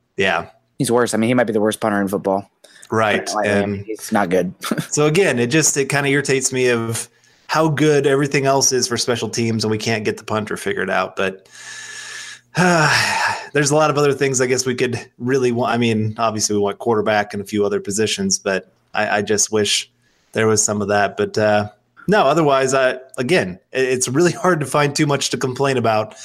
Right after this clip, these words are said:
Speaker 1: when you win forty-five ten. Such a, a fun game to watch. I, I got to li-, watch it with one of our listeners, and, uh,
Speaker 2: Mm.
Speaker 1: really appreciate him inviting me out and feeding me and everything else. But it was just really fun to, to cheer on a Broncos victory.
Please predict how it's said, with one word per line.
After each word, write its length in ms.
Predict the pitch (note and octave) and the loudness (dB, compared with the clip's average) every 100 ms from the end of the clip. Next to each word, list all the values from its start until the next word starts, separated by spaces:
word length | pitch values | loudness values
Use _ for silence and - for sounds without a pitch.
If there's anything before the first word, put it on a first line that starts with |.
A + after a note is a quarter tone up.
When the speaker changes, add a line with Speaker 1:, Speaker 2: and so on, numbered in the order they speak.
| - - - | -20 -18 -4
Speaker 1:
when 120 | A#2 | 0
you 100 | A#2+ | 2
win 140 | A#2+ A#2 | 2 2
forty-five 600 | B2+ A#2+ A2+ G#2+ G#2+ G#2 | 0 0 2 2 0 0
ten. 300 | G#2+ F2+ F2+ | -2 -2 -4
Such 460 | - D3 C3+ - | -2 0 0 0
a, 220 | A#2 G2+ G#2+ | 0 0 -2
a 60 | G#2+ | -4
fun 320 | - C#3+ C#3+ | -2 -2 0
game 240 | C#3+ C#3 | 0 2
to 80 | B2+ | 0
watch. 460 | A#2+ C3 C3 - - _ - - - | 2 2 2 -2 -8 _ -20 -20 -10
I, 280 | - G#2+ A2+ | -4 0 0
I 40 | A2+ | 2
got 120 | B2+ | 2
to 60 | |
li-, 240 | B2+ C3 D3 | 2 0 -2
watch 320 | C3 C#3 D3 | -2 0 0
it 40 | C3+ | 0
with 160 | B2+ | 0
one 120 | C#3 C3 | 0 0
of 80 | A#2 | 0
our 80 | |
listeners, 640 | A#2+ E3 - E3+ F3 - - | 2 2 2 2 2 0 -2
and, 460 | B2 A#2 A2+ A2+ A2+ | -2 0 2 0 2
uh, 200 | A2+ A2+ | 2 2
Speaker 2:
Mm. 40 | |
Speaker 1:
really 140 | B2 B2+ | 2 2
appreciate 400 | B2+ B2 C3 B2 | 0 0 0 0
him 140 | B2+ | 0
inviting 300 | A#2+ B2+ B2 | 0 0 0
me 100 | B2 | 2
out 220 | C3 C3 | 2 2
and 260 | C3 G2+ - | -2 -8 -4
feeding 320 | C#3 D3 C#3 | 0 0 2
me 120 | C#3 C#3 | 2 2
and 100 | B2+ | 0
everything 340 | B2+ B2+ B2+ | 0 -2 0
else. 300 | C#3 - - - - - - - | 2 2 0 -6 -20 -20 -14 -4
But 160 | A#2+ | 0
it 60 | A#2+ | 2
was 100 | A#2 | 2
just 220 | A2+ A2+ | 0 -2
really 220 | B2+ B2 A#2 | 2 0 2
fun 240 | B2 A#2+ | 0 2
to, 280 | A#2 A2 G#2+ | 2 0 -2
to 100 | - | -4
cheer 220 | A2 C#3+ C3 | -2 2 2
on 120 | A#2+ | 2
a 20 | |
Broncos 400 | A2 A#2 A#2+ G#2 | 2 0 0 -2
victory. 380 | - A#2 - G2+ | -2 -2 0 -2